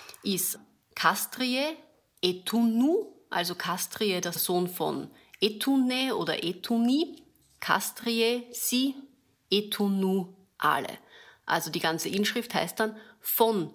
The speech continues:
Castrie Etunu. Was jetzt von Castrie Etunu ist,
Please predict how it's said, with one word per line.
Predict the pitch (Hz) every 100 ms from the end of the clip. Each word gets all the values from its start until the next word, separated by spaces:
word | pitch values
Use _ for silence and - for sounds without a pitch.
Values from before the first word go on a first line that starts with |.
| -
Castrie | - 156 - - 190 190 190 -
Etunu. | 175 175 180 170 170 - - _ _ _ _ _ _ _ _ -
Was | 151 254 - -
jetzt | 170 151 -
von | - - 185 190 180
Castrie | - 170 175 - 175 160
Etunu | - 247 - 165 160 156
ist, | - 262 -